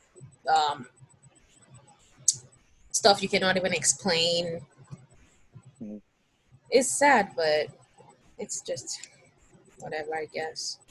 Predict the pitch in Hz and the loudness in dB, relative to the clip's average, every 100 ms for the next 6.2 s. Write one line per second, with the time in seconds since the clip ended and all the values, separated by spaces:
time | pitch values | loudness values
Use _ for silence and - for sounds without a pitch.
0 | - - _ _ _ - - - - 143 | -20 -20 _ _ _ -20 -20 -16 2 4
1 | 139 160 165 156 156 165 156 147 139 _ | 6 4 2 2 0 0 -2 -4 -6 _
2 | _ _ _ _ _ _ - - - - | _ _ _ _ _ _ -20 -20 -10 4
3 | 131 127 - - 139 147 143 113 107 107 | 6 6 2 4 6 6 4 4 4 4
4 | 110 - _ _ _ - 110 110 104 107 | -2 -4 _ _ _ 2 4 6 6 4
5 | - 107 110 - 110 - 110 107 98 95 | 4 4 4 2 -6 -2 2 4 4 4
6 | 92 | 2